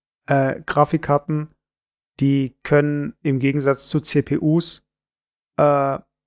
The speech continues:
anders rechnen. Ich kann's jetzt nicht genau sagen, wie, aber diese Art, ähm, also man kann, es gibt viele, zum Beispiel auch, äh, Renderer für drei D Programme, da kann man auf der G P U rendern, nennt man's dann. Also es gibt die C P U, das ist euer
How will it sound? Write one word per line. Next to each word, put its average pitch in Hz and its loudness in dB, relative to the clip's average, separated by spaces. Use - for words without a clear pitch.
anders 170 0
rechnen. 170 0
Ich 135 -4
kann's 143 0
jetzt 139 -4
nicht 147 -4
genau 139 -2
sagen, 131 0
wie, 190 0
aber 147 2
diese 156 2
Art, - 0
ähm, 143 0
also 131 -2
man 143 4
kann, 151 0
es - -10
gibt - -2
viele, 156 2
zum 151 2
Beispiel 139 2
auch, - -4
äh, 139 2
Renderer 151 2
für 135 2
drei 127 0
D 143 2
Programme, 143 0
da 131 0
kann - -6
man 139 -2
auf 131 2
der 131 2
G 151 4
P 151 -2
U 139 -2
rendern, 123 0
nennt 117 -6
man's 113 -6
dann. 123 -8
Also 120 -4
es 120 -8
gibt 131 -4
die 135 0
C 180 2
P 190 -4
U, 185 0
das 139 -4
ist - -8
euer 131 2